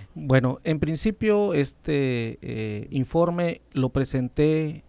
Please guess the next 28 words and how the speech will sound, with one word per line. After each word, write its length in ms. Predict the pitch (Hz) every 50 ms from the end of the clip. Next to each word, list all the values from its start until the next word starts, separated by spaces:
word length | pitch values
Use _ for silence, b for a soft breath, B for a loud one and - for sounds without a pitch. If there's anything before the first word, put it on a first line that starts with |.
| - _ - _ _
primero 640 | - 127 127 131 143 147 151 156 147 143 135 131 -
al 140 | 127 120 -
Comité 340 | 131 127 123 120 - 143
Directivo 380 | 143 139 131 120 - - 139 139
Estatal 380 | 135 - 127 113 - 131 135 135
de 60 | 139
mi 140 | 131 123 120
partido, 500 | - 113 - - - 151 175 175 160 143
el 80 | 123
Revolucionario 540 | 120 123 120 117 113 - - - 127 135 139
Institucional, 800 | 139 - - 123 - 127 113 - 120 117 123 135 147 175 202 - - b b b b b b b b b b b b b
y 100 | - 151
luego 400 | 151 156 165 175 180 170 185 185
lo 140 | 170 160 143
presenté 920 | - 135 123 - 135 131 127 - - 143 151 160 165 165 175 - - - _
en, 360 | - 139 127 127 127 123 120 120
eh, 560 | 120 123 131 127 127 127 127 127 127 123 - -
en 160 | 127 123 127
Guerrero 320 | 131 131 135 143 156 160
Negro, 420 | 165 185 202 190 185 170 160 147 -
que 140 | - 139
es 100 | 139 135
la 140 | 147 147 139
cabecera 560 | - 135 131 127 120 - 135 131 135 143 143
distrital 640 | 139 139 131 - - 139 120 - - 170 196 208 180
del 120 | 160 143
Distrito 440 | 127 113 - - 143 139 - 160 -
catorce, 640 | - - - - - 156 175 165 - - 147 135 117